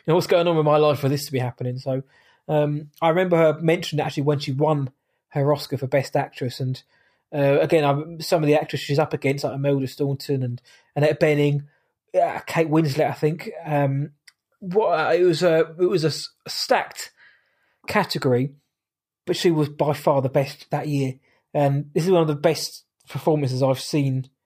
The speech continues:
in me, in any film. I think I genuinely do believe that I absolutely love the character of Maggie and how Hilary Swank portrays her, because she's tough, she's got that steel, but she's also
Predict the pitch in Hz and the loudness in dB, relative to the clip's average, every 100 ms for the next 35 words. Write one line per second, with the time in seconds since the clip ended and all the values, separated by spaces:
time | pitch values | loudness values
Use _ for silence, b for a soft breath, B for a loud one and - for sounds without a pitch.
0 | _ _ _ _ - 165 165 170 170 160 | _ _ _ _ 0 2 4 4 4 4
1 | 156 139 - 127 123 - _ 147 147 143 | 2 0 0 -2 -2 -6 _ -2 -2 0
2 | 147 147 180 160 151 143 143 156 147 131 | 0 2 2 2 2 2 2 2 2 2
3 | 139 139 139 139 143 143 - 160 160 175 | 2 2 0 0 0 -2 -6 -4 -4 0
4 | 156 151 151 147 139 143 139 - 131 143 | 0 2 0 -2 0 0 0 -4 -2 0
5 | 139 143 139 B B B B 139 123 139 | 0 0 -4 B B B B -4 0 0
6 | 151 147 143 135 - 147 151 139 156 147 | 2 2 2 0 0 0 0 0 2 2
7 | 131 123 131 175 - 165 - 196 160 - | 2 0 0 0 0 -2 0 0 -2 -4
8 | - b b - 143 196 180 165 160 - | -20 b b -8 -2 0 2 0 -2 0
9 | 202 151 131 b b b 175 170 151 170 | 2 2 0 b b b -2 0 2 2
10 | 160 - 156 147 143 | 2 2 2 2 0